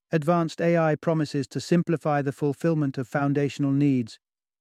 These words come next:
through the dividends of a clean energy revolution and the slashing of labor expenses. Ideally, a fair distribution of these advancements could address society's primary requisites, mitigating fears of scarcity. However,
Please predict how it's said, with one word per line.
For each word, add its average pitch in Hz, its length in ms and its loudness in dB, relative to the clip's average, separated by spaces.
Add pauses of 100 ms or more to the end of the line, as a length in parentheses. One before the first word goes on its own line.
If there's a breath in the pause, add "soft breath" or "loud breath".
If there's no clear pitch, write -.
(140)
through 160 140 2
the 147 120 0
dividends 143 640 2
of 123 120 -4
a 127 140 -4
clean 156 360 2
energy 147 340 0
revolution 139 640 -2
and 127 140 -2
the 135 60 -4
slashing 139 520 -4
of 127 140 -6
labor 131 300 -2
expenses. 117 640 -8 (760)
Ideally, 131 600 0 (400)
a 143 80 -4
fair 160 400 2
distribution 143 720 -2
of 127 120 -4
these 135 200 -2
advancements 131 680 -2 (320)
could 156 140 0
address 143 340 0
society's 139 640 -2
primary 139 480 0
requisites, 127 680 -6 (420)
mitigating 147 560 2
fears 139 440 0
of 123 100 -8
scarcity. 123 640 -6 (640)
However, 151 520 2